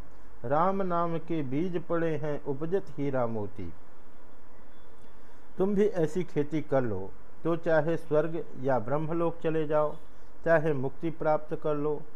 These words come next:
अर्जुन ने कहा, "मैं खेत भी नहीं हूँ, उसका मालिक भी नहीं हूँ, तो फिर मैं कौन हूँ?" तब भगवान ने कहा,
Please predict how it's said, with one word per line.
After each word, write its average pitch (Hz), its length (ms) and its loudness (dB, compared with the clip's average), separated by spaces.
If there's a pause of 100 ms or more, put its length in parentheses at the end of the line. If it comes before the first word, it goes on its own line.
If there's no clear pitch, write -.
(420)
अर्जुन 180 300 2
ने 185 140 0
कहा, 147 260 0
"मैं 147 200 0
खेत 170 420 0
भी 160 160 0
नहीं 165 320 0
हूँ, 170 280 -2 (340)
उसका 139 320 2
मालिक 127 500 0
भी 175 120 0
नहीं 170 240 0
हूँ, 160 220 -2 (380)
तो 175 100 0
फिर 196 200 2
मैं 185 220 0
कौन 190 260 0
हूँ?" 104 260 -2 (200)
तब 147 200 2
भगवान 127 400 0
ने 107 120 0
कहा, 101 380 -2